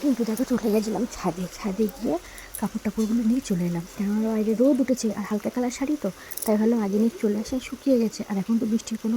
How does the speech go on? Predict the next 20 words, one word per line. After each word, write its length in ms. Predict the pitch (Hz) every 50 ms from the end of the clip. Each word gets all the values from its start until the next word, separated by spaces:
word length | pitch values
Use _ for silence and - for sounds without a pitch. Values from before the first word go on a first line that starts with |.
| 214 -
গ্যারান্টি 340 | 220 226 247 254 240 277 240 208
নেই, 100 | 202 240 - - - - - - - - - - - - - - -
তো 40 | 240 226
এখন 120 | 226 220 226
হচ্ছে 140 | 220 226 220
জামা 140 | 208 196 202 196
কাপড়গুলো 340 | 208 196 - 214 190 214 220 226 214
মোটামুটি 320 | 208 202 202 202 202 208 202 175
ভাঁজ 140 | 196 190 - -
করে 120 | - 220 208
নেবো, 220 | 202 214 208 262 349 359 - - -
তাহলেই 300 | 214 190 190 202 220 226 -
কিন্তু 200 | 226 220 226 254 254
আমার 120 | 214 214 220 -
কাজ 120 | 185 175 170 -
বাজ 120 | 247 - - -
কমপ্লিট 280 | 320 311 302 302 277 - 254
হয়ে 100 | 247 240
যাবে। 140 | 226 220 247 - - - - - - - - - - - - - - - - - - - - - - - - - - - - - - - - - - - - - - - - - - - - - - - - - - - - - - - - - - - - - - - - - -
আর 80 | 208